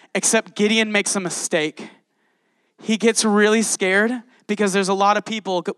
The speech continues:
putting pressure on him, and so he makes them an idol that ends up just devouring his people 'cause he takes his eyes off the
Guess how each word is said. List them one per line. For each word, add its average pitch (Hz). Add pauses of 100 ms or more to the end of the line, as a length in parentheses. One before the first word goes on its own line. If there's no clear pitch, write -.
putting 196
pressure 202
on 180
him, 147 (400)
and 180
so 190
he 185
makes 185
them 196
an 160
idol 147 (1500)
that 165
ends 180
up 170 (880)
just -
devouring 175
his 151
people - (880)
'cause 180
he 165
takes 214
his 196
eyes 190
off 170
the 165